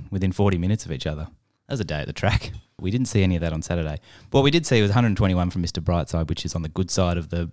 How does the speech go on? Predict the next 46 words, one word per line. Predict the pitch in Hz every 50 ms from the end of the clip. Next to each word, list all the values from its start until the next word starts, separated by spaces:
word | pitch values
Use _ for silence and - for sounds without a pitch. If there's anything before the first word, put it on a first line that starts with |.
| -
the | - 92 90 82
recent | 90 87 95 101 101 - - 101 92 -
Fian | - 98 95 90 87 87
curve. | - - 101 113 131 147 - - - - - - _ _ _ -
Won't | - - -
be | -
good | - 67
enough | 65 73 78 -
to | -
win | 76 76
a | 78
Cox | - - 69 - -
Plate. | - 104 107 113 107 - _ _ _ _ _ _ _ _ _ _ _
Horses | _ - 87 85 78 80 -
that | 85 80
have | 80 76
run | 82 82 82
about | 82 76 80 82 64 64
that | 80 78 - -
sort | - 80
of | 76 73 - - _ _ _ _ _ _ -
Awesome | - 92 90 - 80 76 73
Rock, | 85 90 87 85 - - - -
the | -
Cleaner, | - - - 87 95 98 92 87 92 - - _ _ _ _ _ _ _ _ _ -
they | 95
get | 80 -
found | - 80 78 76 76
out | 76 76
in | 73 73
Cox | - - - -
Plates, | - - 64 65 - - -
right? | - 78 78 - - - - _ _ _ _ _ _ _ _ _ _ _
But | - 87
they're | - -
good | 78 90 -
for | - -
everything | 78 143 - - -
else. | - - - - - - _ _ _ _ _ _ _ _ _ _ _ _ _ _ _ _ _ -
And | 80 82
I | 80
think | 82 87 -
Mister | 87 - -
Brightside | 85 80 90 82 - - 87 85 80
probably | - 92 90 85 85 90
fits | 85 - 85 - - - -